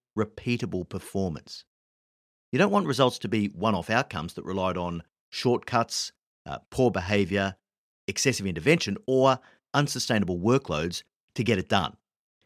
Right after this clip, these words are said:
It's gotta be more predictable than that. Wrapping this all together, if you want to get the best results from people, they need to have a level of autonomy over what they do. That's what motivates them,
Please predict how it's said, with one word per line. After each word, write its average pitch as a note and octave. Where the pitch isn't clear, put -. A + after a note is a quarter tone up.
It's B2
gotta C3
be A#2+
more G#2+
predictable F#2
than D#2
that. -
Wrapping G3
this G3
all D#3
together, E2+
if -
you E3+
want G3+
to G#3+
get G#3+
the D#3+
best -
results G#2
from F2+
people, G#2+
they B2
need E3
to D3
have A#2
a G2
level G2
of D#2
autonomy G2
over G2+
what F2
they D#2
do. E2
That's B2+
what G3+
motivates D#3
them, -